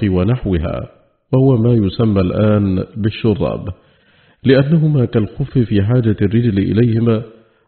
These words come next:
والعلة فيهما واحدة، وقد انتشر لبسها أكثر من الخف، فيجوز المسح عليها إذا كانت ساترة. المسألة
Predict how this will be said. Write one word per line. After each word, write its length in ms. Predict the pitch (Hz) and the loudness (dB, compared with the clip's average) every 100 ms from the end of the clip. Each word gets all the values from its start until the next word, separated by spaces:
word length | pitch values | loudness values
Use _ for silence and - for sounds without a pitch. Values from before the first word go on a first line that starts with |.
| - | -2
والعلة 540 | 175 147 104 98 87 | 0 2 2 0 -2
فيهما 480 | 85 110 92 87 82 | -4 -2 -2 -2 -2
واحدة، 560 | 90 123 120 110 117 110 - _ _ _ - | 0 0 0 -2 -2 -6 -12 _ _ _ -8
وقد 260 | 127 131 | -2 -2
انتشر 460 | 95 98 - 104 95 | -2 -4 -4 -2 -2
لبسها 600 | 107 101 107 104 85 113 | -2 -4 -4 -2 -2 -4
أكثر 340 | - 104 92 | -4 -4 -2
من 160 | 92 110 | -2 -4
الخف، 460 | 98 - - - _ _ _ _ _ | -6 -8 -12 -14 _ _ _ _ _
فيجوز 440 | - 101 95 101 85 | -4 -2 0 -2 -2
المسح 420 | 82 98 - 98 | -4 -6 -6 -10
عليها 460 | 95 98 110 117 | -6 -2 -2 -2
إذا 360 | 127 120 101 90 | -2 -2 -4 -4
كانت 380 | - 107 120 123 | -2 -4 -4 -6
ساترة. 500 | - 92 - - - _ _ _ _ _ _ _ _ _ _ _ _ _ _ _ | -8 -8 -8 -10 -14 _ _ _ _ _ _ _ _ _ _ _ _ _ _ _
المسألة 480 | 113 104 104 156 156 | -2 0 0 0 0